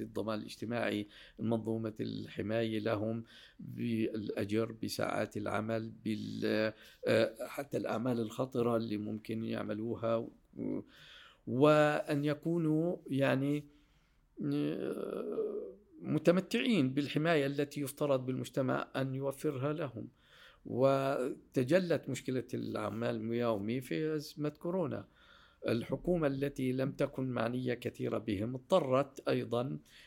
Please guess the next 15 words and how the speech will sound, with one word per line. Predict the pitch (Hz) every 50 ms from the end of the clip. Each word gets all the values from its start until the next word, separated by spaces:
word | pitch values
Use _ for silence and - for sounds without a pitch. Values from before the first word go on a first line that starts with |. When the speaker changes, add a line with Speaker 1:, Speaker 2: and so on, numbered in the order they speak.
| - -
Speaker 2:
أن | 160 139 139 143 147 143
Speaker 1:
للإنفاق |
Speaker 2:
تشملهم. | 143 151 135 - 175 160 139 135 135 143 151 151 156
Speaker 1:
ع-، | - 131 131 135 123
Speaker 2:
صح. | 131 139
Speaker 1:
وشمولهم | 139 139 131 - 143 139 143 151 147 113 131 143 143
بالحماية | 139 131 120 - 139 143 143 147
الاجتماعية. | 143 147 139 - - 165 170 180 180 139 - -
Speaker 2:
مية | 117
بالمية، | 107 101 92 98
صح. | - - 120 - -
Speaker 1:
لأن | 147 131 147 147 - 147 151 147 139 135 131 135 139 143 147 - - -
بعكس | 160 147 - - 156 156 156 - - 151
ذلك | 147 127 123 139 143 - -
يعني | 156 127 123 127 135 151 165 170 -